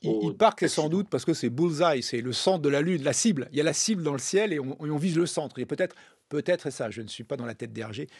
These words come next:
Speaker 1: peut-être il y avait quelque chose comme ça. Il n'y a pas de raison particulièrement brillante d'être, euh, sur Hipparque. En tout cas, pour des humains, c'est beaucoup plus pratique de se poser avec la Terre dans le ciel, sans doute psychologiquement, mais,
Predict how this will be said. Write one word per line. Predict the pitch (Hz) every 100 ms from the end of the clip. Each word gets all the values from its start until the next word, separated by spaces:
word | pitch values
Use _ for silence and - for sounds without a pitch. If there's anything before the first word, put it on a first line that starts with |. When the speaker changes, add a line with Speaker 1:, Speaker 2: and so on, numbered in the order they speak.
| -
Speaker 1:
peut-être | - 151 147
il |
y |
avait | 131
quelque | - -
chose | 117
comme | 131 120
ça. | 196 208 - - -
Il |
n'y | 123
a |
pas | - 160
de | 147
raison | 135 131 151 135
particulièrement | 123 123 - 131 131 127
brillante | 120 156 180 175
d'être, | 139 131 131
euh, | 123 123
sur | 127 - 127
Hipparque. | 127 214 - - -
En | 131
tout | 131
cas, | 220 233 - - _ _ _ _ -
pour | 185 185
des | 147 123
humains, | 143 196 254 254 _ _
c'est | - 135
beaucoup | 123 160 185
plus | 175
pratique | 170 151 - 247 247 -
de | 131
se | 143 147
poser | 131 139 127 214
avec | 170 139 139
la | 123
Terre | 156 139
dans | 127
le | 117
ciel, | - 208 254 -
sans | - 160
doute | 165 156 - -
psychologiquement, | - 127 131 123 123 147 226
mais, | 151 131